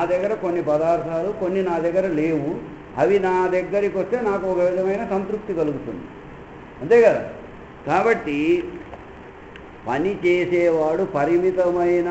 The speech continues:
భావన మనకున్నంతసేపు మనం పని చేయవలసిందే. అర్థమైందా? పరిమితమైన భావన అంటే ఈ శరీరం ఇదే నేను అనుకున్నవాడు చేయాల్సిందే, చేస్తాడు, చే-, చేయకుండా ఉండలేడు వాడు, వాడు చేయాల్సిందే.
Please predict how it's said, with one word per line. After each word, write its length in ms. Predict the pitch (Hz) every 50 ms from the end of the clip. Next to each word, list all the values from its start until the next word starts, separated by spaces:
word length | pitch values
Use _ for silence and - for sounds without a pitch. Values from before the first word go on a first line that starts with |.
| 175 165
భావన 520 | 139 135 135 143 147 151 160 160 160 160 165 160 151 -
మనకున్నంతసేపు 1200 | 147 147 147 151 151 147 139 143 147 147 147 151 151 147 143 147 143 135 139 139 139 139 135 139 170 180 165
మనం 200 | 151 185 175 170
పని 220 | 143 139 139 147 147
చేయవలసిందే. 800 | - 127 123 131 127 123 120 113 101 98 110 104 104 107 117 - - - - - - - - - - - - - - - - -
అర్థమైందా? 440 | - 117 131 - 349 311 - - - -
పరిమితమైన 760 | - 127 135 160 175 185 185 180 180 180 170 170 175 180 180 196 226 302 339 285 - - 160
భావన 280 | 76 - 107 110 110 113
అంటే 160 | 123 143 175 175 143
ఈ 120 | 151 165 170
శరీరం 440 | 151 151 151 143 156 156 156 160 147
ఇదే 240 | 143 139 143 156 160 160
నేను 280 | 147 143 147 147 143 147 147
అనుకున్నవాడు 480 | 139 139 135 143 143 147 160 175 180 175
చేయాల్సిందే, 600 | 160 143 156 165 165 156 - 160 151 147 135 110 - - - - -
చేస్తాడు, 540 | - 175 196 214 196 190 254 254 262 240 196 160 139 135 -
చే-, 240 | 139 - 139 - - - - - - -
చేయకుండా 460 | - - 151 175 196 185 202 220 226
ఉండలేడు 480 | 214 202 202 208 214 214 220 220 208 208
వాడు, 240 | 190 156 131 - - - - - - - - - - - - - - - - - - - - - - - - -
వాడు 200 | 127 170 175 -
చేయాల్సిందే. 680 | 165 175 185 190 185 190 180 - 165 156 151 143 120